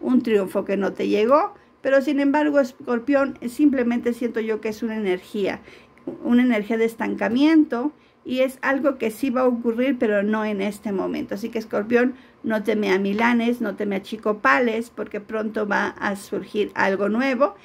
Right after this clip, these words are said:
También llegan a tu vida nuevas personas, así que, Escorpión, va a estar bastante entretenido. Y esto que representa una nostalgia por algo que no sucedió,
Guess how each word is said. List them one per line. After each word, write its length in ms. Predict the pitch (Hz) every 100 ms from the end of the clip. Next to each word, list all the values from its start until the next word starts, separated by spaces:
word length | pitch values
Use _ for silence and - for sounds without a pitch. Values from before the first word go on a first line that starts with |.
| - _
También 400 | 233 220 220 233
llegan 300 | 208 208 208
a 100 | 208
tu 80 | 202
vida 220 | 196 202
nuevas 320 | 196 190 208
personas, 540 | - 208 196 247 233 226 208
así 160 | 220 214
que, 80 | 214
Escorpión, 580 | 214 214 202 233 247 - - - -
va 100 | 240
a 40 | 269
estar 260 | 254 247
bastante 440 | 226 208 214 214 208
entretenido. 680 | 208 202 190 190 185 185 196
Y 120 | 214
esto 280 | 214 214 240
que 100 | 214
representa 560 | 196 190 190 196 214 214
una 140 | 208
nostalgia 580 | 196 196 - 214 214 196
por 160 | 196
algo 260 | 190 190 214
que 120 | 214
no 160 | 196 196
sucedió, 640 | 214 - 220 226 262 370